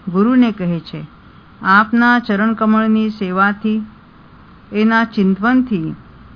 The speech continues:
મારો જન્મ સદા સફળ થઈ ગયો." એનો અર્થ કે પોતાના સ્વભાવ તરફના ધ્યાનથી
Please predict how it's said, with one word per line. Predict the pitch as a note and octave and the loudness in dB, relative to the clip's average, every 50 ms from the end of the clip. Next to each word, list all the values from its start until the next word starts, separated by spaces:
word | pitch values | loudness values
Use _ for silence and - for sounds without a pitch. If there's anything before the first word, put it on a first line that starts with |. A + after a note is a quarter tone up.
| - - G3+ | -10 -4 2
મારો | G3+ G#3 G#3+ A3 A3+ A3 | 2 4 4 4 2 2
જન્મ | G#3 G#3 A3 A3 A3+ A3 A3 | 2 2 2 2 2 0 -2
સદા | G#3+ A3 G3 F3+ G3 G#3 G#3+ A3 | -2 -2 -4 -2 0 2 2 0
સફળ | G#3+ - F#3+ F3 - G#3+ G#3 G3+ | 0 -2 -6 -4 -4 -4 -4 -4
થઈ | G3+ - F#3 F#3 F#3+ | -4 -4 -4 -4 -4
ગયો." | F#3 F#3 F#3+ F#3+ D#3+ D3 - - - - - - - - - - - - - - - - - - - - G#3+ | -4 -4 -4 -4 -6 -8 -12 -18 -20 -20 -20 -20 -20 -20 -20 -20 -20 -20 -20 -20 -20 -20 -20 -20 -20 -10 -4
એનો | G#3 A#3 A#3+ B3 A#3+ | 0 2 4 4 4
અર્થ | A#3 A3+ G#3+ B3 | 2 2 0 -4
કે | A#3 A3 A#3+ A#3 A#3 | -4 -4 -4 -4 -4
પોતાના | G#3+ - G3+ G3 G3+ A3 A3 A3 A3 A3 A3 | -4 -6 -8 -4 -2 0 0 0 0 -2 -2
સ્વભાવ | G#3+ G#3+ G3 F#3+ G3 G#3+ A3+ | -4 -4 -2 0 0 0 0
તરફના | A3 G#3+ A3 G3+ G#3+ G#3 G#3 - A3 A3 A3 A3 | -2 -2 -4 -4 -4 -4 -4 -4 -2 -2 -2 -2
ધ્યાનથી | G3+ F3 E3 F#3 F#3+ G3+ G#3 G#3+ A3 A3 G#3+ - - B3+ B3 G3+ D#3 | -2 -4 -4 -2 0 2 2 2 0 0 -2 -2 -2 0 0 -2 -2